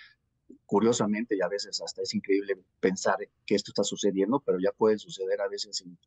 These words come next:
eh, compras y adquisiciones entre estas formo-, entre estas propias células de cibercriminales, ¿no? Y como sucede en el mundo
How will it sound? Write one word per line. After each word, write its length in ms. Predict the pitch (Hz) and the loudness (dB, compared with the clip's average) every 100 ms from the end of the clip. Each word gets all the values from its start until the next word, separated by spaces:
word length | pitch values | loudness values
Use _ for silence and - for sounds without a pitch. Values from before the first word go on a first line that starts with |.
| - | -2
eh, 200 | 95 85 - | 0 0 2
compras 440 | 110 104 101 - | 2 2 0 -2
y 40 | |
adquisiciones 640 | 90 98 98 98 104 113 101 | -6 -8 -8 -2 0 0 -4
entre 200 | 87 104 | -4 -4
estas 220 | - 110 | -2 -2
formo-, 320 | 110 110 110 - | 0 2 0 -4
entre 220 | 98 110 | -6 -2
estas 200 | 107 104 | 0 0
propias 460 | 104 104 110 92 - | -2 -2 2 2 0
células 580 | - 101 104 95 87 | 0 0 0 -2 -4
de 100 | 82 | -6
cibercriminales, 840 | - 95 85 90 87 92 156 - - _ _ - | -10 -8 -6 0 2 2 0 -4 -18 _ _ -18
¿no? 100 | 269 _ _ - | -18 _ _ -4
Y 100 | 202 | 0
como 160 | 110 | 0
sucede 320 | - - 117 120 | 0 2 2 2
en 100 | 110 | -2
el 80 | |
mundo 400 | 92 120 113 107 | -2 0 2 2